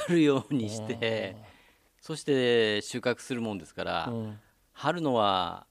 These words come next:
Speaker 1: あの、そういう障害物なくて、
Speaker 2: ええ。
Speaker 1: スイスイ取れるんですけども、夏の場合はもうジャングルみたいになったところを
Speaker 2: はあはあ。
Speaker 1: 這って取るんです、取るので、
Speaker 2: ええ。
Speaker 1: もう本当に大変です。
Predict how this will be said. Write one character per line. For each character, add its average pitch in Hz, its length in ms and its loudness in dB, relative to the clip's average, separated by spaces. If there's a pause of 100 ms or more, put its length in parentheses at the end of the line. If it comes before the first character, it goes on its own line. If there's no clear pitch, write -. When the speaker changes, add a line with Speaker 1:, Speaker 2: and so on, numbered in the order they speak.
Speaker 1:
あ 95 120 -10
の、 95 200 -10
そ 117 160 -8
う 110 60 -4
い 107 100 -2
う 107 60 -2
障 123 240 -4
害 120 140 4
物 92 220 -10
な 90 140 -6
く - 80 -20
て、 85 300 -8
Speaker 2:
え 117 240 0
え。 - 20 -12
Speaker 1:
ス 117 140 -8
イ 117 40 -6
ス 104 140 -10
イ 87 60 -8
取 98 160 -10
れ 95 80 -4
る 87 80 -12
ん 80 40 -14
で - 80 -20
す - 100 -20
け 87 100 -14
ど 80 80 -20
も、 - 220 -20 (460)
夏 110 400 -4
の 143 120 0
場 135 140 4
合 131 100 6
は 113 100 2
も 104 560 -4
う 98 40 -14
ジ 117 80 2
ャ 143 100 8
ン 143 40 2
グ 131 100 -4
ル 113 200 -4
み 90 120 -6
た - 100 0
い - 100 0
に - 60 -14
な 120 60 -14
っ - 20 -16 (120)
た - 120 -2
と - 120 -10
こ 127 120 -8
ろ 135 60 -4
を - 20 2
Speaker 2:
は 104 380 -2
あ - 80 -8
は - 60 -10 (240)
あ。 139 160 -8
Speaker 1:
這 - 20 -4
っ - 40 -20 (140)
て 104 300 -2
取 117 240 -2
る 107 60 -6
ん 98 60 -6
で 90 120 -10
す、 - 140 -18 (160)
取 110 180 -2
る 101 60 -2
の 92 140 -6
で、 90 160 -6
Speaker 2:
え 117 420 -2
え。 - 40 -16
Speaker 1:
も 92 160 -8
う - 40 -10
本 101 160 -10
当 107 100 -10
に 92 240 -10 (600)
大 98 180 -8
変 90 180 -12
で 82 100 -14
す。 - 140 -18